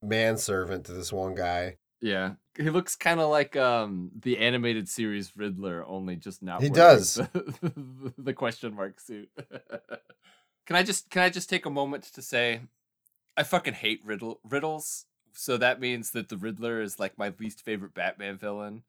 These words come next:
Speaker 2: Fucking hate riddles. They're dumb. They're stupid. I hate them.
Speaker 1: Why do you hate riddles?
Speaker 2: Because, because their, their internal logic doesn't make complete logical sense to me,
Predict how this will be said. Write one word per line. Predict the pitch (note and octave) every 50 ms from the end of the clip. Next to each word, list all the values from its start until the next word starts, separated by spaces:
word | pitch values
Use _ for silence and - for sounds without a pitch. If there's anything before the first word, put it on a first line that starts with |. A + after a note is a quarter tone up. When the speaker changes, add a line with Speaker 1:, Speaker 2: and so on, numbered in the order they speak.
| _
Speaker 2:
Fucking | _ - E3 D#3+ D#3 B2+
hate | - A#2+ A#2 F#2+ G2
riddles. | G#2+ G2 F2 E2 D#2 - -
They're | G2+ F2+
dumb. | E2+ - G#2 F#2+ F2+ D#2+ D2+ D#2+ - _ _ _ _ _ _
They're | G2+ G2
stupid. | - - - G2+ E2+ - E2+ D#2+ - _ _ _ _ _ _ _ _ _ _ _ _ _ _ _ _ _ _ _ _ _ _ _ _
I | - - -
hate | G#2+ - -
them. | - E2 D#2+ D#2+ -
Speaker 1:
Why | A#2+ B2+
do | B2+ C3+
you | C3
hate | C3 C#3 C#3 B2+
riddles? | A2+ A#2+ B2 A#2+ F2+ E2+ F2 - - - _ _ _ _ _ _ _ _ B2
Speaker 2:
Because, | C3 E3 D#3+ - G3+ G3 E3+ - - - - - - _ D3
because | D3+ D#3 - - F#3+ F#3 -
their, | - G3 G3 F#3 F3+
their | D3 C3 C3 F3+ F3+ F3+
internal | F3 E3+ F#3+ G#3 G#3 - G#3 G#3+ G#3 G3+ F3+
logic | D3 C#3+ C#3+ D3 D#3 D3 E3+ F3 E3+ - _
doesn't | C#3 B2+ A#2 C3 C3 -
make | C3 B2+ B2+ B2 - - _ _ _ _ _ _ _ _ _ _ _ _ _
complete | - C#3+ B2+ - - - C#3+ C#3 C3+ C3+ -
logical | B2 A#2+ B2 A#2+ G2+ - - - G2+
sense | - - A#2+ G#2 G2+ - - -
to | - C#3+
me, | C3+ C#3 C#3 C#3+ D3 D3+